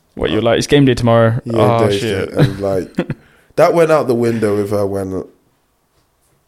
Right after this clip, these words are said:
Speaker 2: I scored the next game. I was like, "Right, this doesn't <laughs> work." But
Speaker 1: All that time you'd been not, you'd been, like, not having sex, and you were like, "It's helping me." And then you
Speaker 2: Yeah.
Speaker 1: go and have sex and
Speaker 2: And
Speaker 1: score and
Speaker 2: score.
Speaker 1: think,
Speaker 2: <laughs>
Speaker 1: "Fuck."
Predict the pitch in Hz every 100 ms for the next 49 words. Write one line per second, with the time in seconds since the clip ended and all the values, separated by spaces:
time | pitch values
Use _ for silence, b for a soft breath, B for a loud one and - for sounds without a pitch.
0 | _ 107 92 - 98 92 87 92 85 -
1 | 95 95 110 98 - 95 85 - - -
2 | 120 - - - 226 208 202 214 254 240
3 | - 294 214 - 196 - 170 - 160 -
4 | - 139 - - - _ - _ - -
5 | B B B B B B _ 151 - -
6 | 101 - - - - 151 156 135 151 147
7 | 139 135 127 131 131 - 120 139 131 135
8 | 127 117 113 - 147 135 - 120 - 110
9 | - 117 117 110 104 - _ _ - -
10 | 117 113 113 110 120 127 117 101 127 123
11 | 120 - - 139 135 - 127 - 120 131
12 | 135 131 127 110 107 156 - - 175 -
13 | -